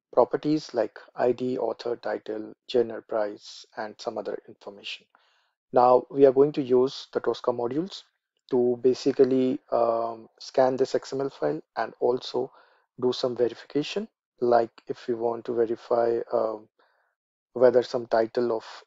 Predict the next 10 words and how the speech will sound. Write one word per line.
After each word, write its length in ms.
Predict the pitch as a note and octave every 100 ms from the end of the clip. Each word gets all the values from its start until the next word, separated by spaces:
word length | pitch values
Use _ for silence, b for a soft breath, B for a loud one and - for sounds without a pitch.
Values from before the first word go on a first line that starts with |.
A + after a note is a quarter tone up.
| -
a 60 |
particular 440 | B2+ A#2 A#2+ A#2 A2
book 360 | A2+ A2 - -
I 180 | A#2+ B2
D 260 | B2 A#2+ - _ _ _ A#2+
is 500 | A2+ G#2+ G#2 - - -
as 160 | G#2
per 240 | - A2+ -
our 240 | A2+ A#2 B2
expected 560 | - - A#2+ - G#2+